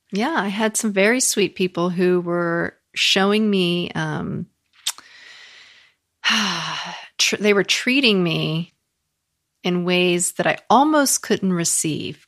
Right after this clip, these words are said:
'cause it felt weak to receive it.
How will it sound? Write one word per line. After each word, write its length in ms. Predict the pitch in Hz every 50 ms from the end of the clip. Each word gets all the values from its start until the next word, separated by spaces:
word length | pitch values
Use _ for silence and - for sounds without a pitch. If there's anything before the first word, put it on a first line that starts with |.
| _ _ -
'cause 260 | - - 190 175 -
it 140 | 151 - -
felt 600 | - - - - 185 180 180 185 190 - - _ _ _ _ _ _ _ _ _ _ _ -
weak 520 | 175 165 160 175 175 160 147 - - - -
to 160 | - - -
receive 540 | - 151 151 - - - - 151 143 - -
it. 220 | - - - -